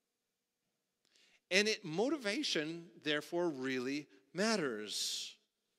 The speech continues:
They gloried in the wrong thing. Their motivation was to attain something for themselves apart from the finished work of Christ. So fifth, we t-, we're told they set their minds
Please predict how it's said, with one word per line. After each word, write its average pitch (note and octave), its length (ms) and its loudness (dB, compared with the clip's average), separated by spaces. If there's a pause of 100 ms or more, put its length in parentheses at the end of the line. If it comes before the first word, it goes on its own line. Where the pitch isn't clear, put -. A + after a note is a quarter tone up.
(420)
They F3 120 6
gloried D#3 580 2
in D#3+ 80 -2
the D#3+ 80 -2
wrong D#3+ 300 -4
thing. E3+ 240 -4
Their C#3+ 100 -2
motivation D#3+ 720 -2
was D3+ 180 -4
to D3+ 140 -6
attain F3+ 400 -4
something E3+ 340 -2
for D#3+ 240 -4
themselves D3 560 0
apart F#3+ 480 -2
from D3+ 200 -8
the C3+ 40 -10
finished D3+ 380 -10
work C#3+ 320 -4 (400)
of C#3+ 160 -8
Christ. A#2 760 -2 (1200)
So G#3 200 4
fifth, G3+ 840 2 (100)
we F#3 140 0
t-, F#3+ 240 -6
we're F3 160 4
told F#3 340 2
they F#3 80 4
set A3 320 2
their G#3 140 4
minds F#3 500 2